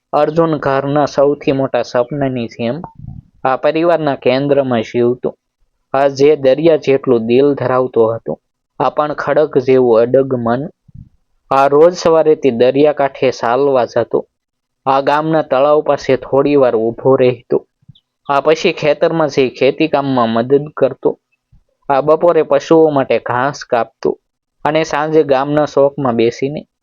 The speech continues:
મિત્રો સાથે હસતો. આ ગામની વાતો સાંભળતો અને જીવનને સમજતો. આ પણ તેના હાસ્યની પાછળ એક એવી આગ પણ હતી, આ જે કોઈને નુકસાન કરવા નહીં,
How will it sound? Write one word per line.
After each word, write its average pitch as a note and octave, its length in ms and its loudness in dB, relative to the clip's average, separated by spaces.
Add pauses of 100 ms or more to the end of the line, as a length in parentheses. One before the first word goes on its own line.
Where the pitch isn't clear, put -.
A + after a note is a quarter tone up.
(120)
મિત્રો C#3+ 400 0
સાથે C3 380 -4
હસતો. A#2+ 560 -4 (600)
આ C3+ 100 0
ગામની C#3+ 420 0
વાતો B2 380 0
સાંભળતો B2 640 -4 (300)
અને D3 240 0
જીવનને C3+ 560 0
સમજતો. B2+ 640 -6 (800)
આ C#3+ 140 0
પણ E3 260 -2
તેના E3 260 0
હાસ્યની D3 540 -4
પાછળ C#3+ 400 -2
એક C#3 200 -2
એવી C3 380 2
આગ B2 400 -2
પણ A#2 160 -2
હતી, A2+ 360 -8 (520)
આ C3 140 2
જે D3 260 2
કોઈને D#3+ 320 0
નુકસાન D3+ 460 -2
કરવા A#2 340 0
નહીં, A#2 300 -6